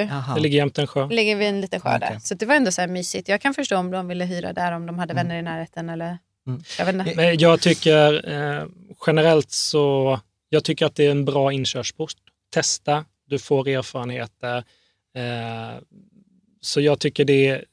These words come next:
Speaker 2: det är ett bra sätt att börja innan
Speaker 1: Mm.
Speaker 2: man kanske bygger ut. Men det,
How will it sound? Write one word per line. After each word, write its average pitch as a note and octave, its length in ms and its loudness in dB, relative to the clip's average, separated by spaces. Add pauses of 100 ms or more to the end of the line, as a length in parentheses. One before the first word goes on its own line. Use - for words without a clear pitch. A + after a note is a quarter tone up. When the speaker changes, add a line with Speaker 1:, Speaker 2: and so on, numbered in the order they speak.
(120)
Speaker 2:
det C#3 140 0
är D3 40 8
ett B2+ 100 -4
bra C#3+ 320 6
sätt - 340 -2
att C3+ 160 0
börja C3 520 0 (300)
innan C3+ 180 0
Speaker 1:
Mm. B2+ 120 -2
Speaker 2:
man B2+ 140 -4
kanske C3 540 -4 (400)
bygger B2+ 260 0
ut. B2+ 200 -6 (120)
Men C3 220 0
det, C3 100 2